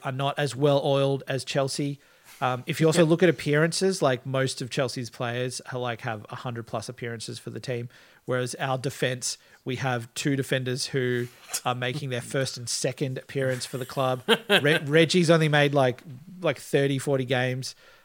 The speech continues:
Speaker 1: Um, Dyer and, Dyer, Son and Kane and Dele, like, they're really the only ones who have got, like, hundreds of games for us. So I think that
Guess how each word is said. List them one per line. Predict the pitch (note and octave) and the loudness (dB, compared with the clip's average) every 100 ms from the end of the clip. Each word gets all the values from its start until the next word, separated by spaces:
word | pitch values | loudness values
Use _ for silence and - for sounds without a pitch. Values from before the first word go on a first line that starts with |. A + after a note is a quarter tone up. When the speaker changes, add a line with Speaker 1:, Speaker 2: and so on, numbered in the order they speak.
| _ | _
Speaker 1:
Um, | B2+ B2+ A#2+ B2 D3 | -2 -2 -2 -8 0
Dyer | D#3+ D3+ E3+ E3+ | 4 8 8 8
and, | D#3 C3+ B2+ - - | 6 2 -6 -12 -8
Dyer, | C#3 D3 F#3+ | 0 4 4
Son | - F3 D#3+ C#3+ | 4 2 2 0
and | B2+ A#2+ | -6 -10
Kane | - C3 B2+ | -8 -6 -4
and | A#2+ | -2
Dele, | C3+ C3 | -2 -2
like, | G#2 - | -4 -4
they're | C3+ | 0
really | D3 D3 C3+ | 4 4 4
the | B2+ | 0
only | C3 | -2
ones | B2 A#2 | -6 -6
who | |
have | B2+ | -8
got, | B2 A#2 | -6 -6
like, | A#2 G#2+ _ _ | -6 -8 _ _
hundreds | - C#3 B2 A#2 | -10 -8 -6 -8
of | A2 | -8
games | A2+ C3+ - | -8 -8 -8
for | G#2+ | -8
us. | E2+ - - - - - - | -8 -12 -16 -20 -20 -20 -6
So | - | 0
I | C3+ | 0
think | - D#3 C3 | 0 -4 -2
that | C3 | -4